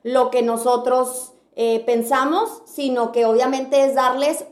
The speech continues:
herramientas que realmente se puedan utilizar.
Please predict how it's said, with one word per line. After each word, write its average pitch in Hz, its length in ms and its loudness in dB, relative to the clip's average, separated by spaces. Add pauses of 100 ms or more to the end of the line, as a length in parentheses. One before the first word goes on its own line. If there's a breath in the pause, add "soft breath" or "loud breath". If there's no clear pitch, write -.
herramientas 247 880 0
que 233 220 -2
realmente 294 540 -2
se 311 120 -6
puedan 254 380 -2
utilizar. 214 680 -6